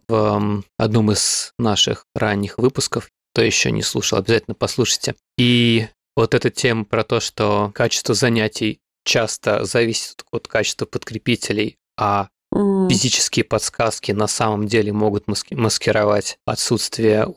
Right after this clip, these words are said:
Speaker 1: педагога возможности адекватно подкреплять поведение ребенка. Вот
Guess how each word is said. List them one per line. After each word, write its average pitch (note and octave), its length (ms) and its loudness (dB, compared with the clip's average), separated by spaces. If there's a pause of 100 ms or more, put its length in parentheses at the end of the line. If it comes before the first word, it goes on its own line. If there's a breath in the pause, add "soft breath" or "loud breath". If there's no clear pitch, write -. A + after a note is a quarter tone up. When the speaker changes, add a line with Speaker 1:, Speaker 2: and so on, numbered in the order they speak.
Speaker 1:
педагога G#2 760 0 (120)
возможности A2 880 2
адекватно G#2 540 0
подкреплять - 560 -2
поведение G#2 560 2
ребенка. A#2+ 540 4
Вот A2+ 180 -4